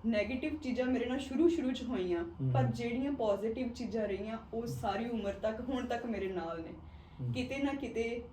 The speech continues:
Speaker 1: ਸਕੂਲ ਦਾ ਵੀ ਇਸ ਚੀਜ਼ 'ਤੇ ਕਾਫੀ ਵਧੀਆ ਯੋਗਦਾਨ ਰਿਹਾ ਹੈ ਮੇਰਾ,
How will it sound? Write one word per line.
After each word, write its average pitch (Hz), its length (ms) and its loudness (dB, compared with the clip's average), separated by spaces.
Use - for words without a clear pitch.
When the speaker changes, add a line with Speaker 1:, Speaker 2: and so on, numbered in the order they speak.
Speaker 1:
ਸਕੂਲ 233 440 -4
ਦਾ 254 100 2
ਵੀ 262 160 0
ਇਸ 247 160 -4
ਚੀਜ਼ 226 220 -2
'ਤੇ 254 120 0
ਕਾਫੀ 214 320 0
ਵਧੀਆ 214 340 0
ਯੋਗਦਾਨ 190 600 2
ਰਿਹਾ 180 240 2
ਹੈ 180 60 2
ਮੇਰਾ, 190 380 -4